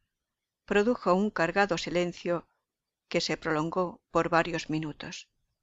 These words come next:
Después, sonriendo un poco,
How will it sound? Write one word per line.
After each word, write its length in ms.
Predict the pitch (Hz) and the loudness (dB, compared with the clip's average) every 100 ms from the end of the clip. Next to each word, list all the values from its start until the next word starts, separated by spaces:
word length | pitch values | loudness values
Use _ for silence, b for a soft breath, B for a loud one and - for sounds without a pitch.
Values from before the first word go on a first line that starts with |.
| _ _ _ _ _ _ _ _ _ _ _ _ _ _ _ _ | _ _ _ _ _ _ _ _ _ _ _ _ _ _ _ _
Después, 600 | 180 - 190 185 - - _ _ _ _ _ | -4 0 2 2 0 -8 _ _ _ _ _
sonriendo 800 | - 185 175 185 202 254 208 165 | -2 0 2 0 0 2 0 -2
un 100 | 180 | -2
poco, 520 | - 180 - 170 - | 0 -2 0 -6 -6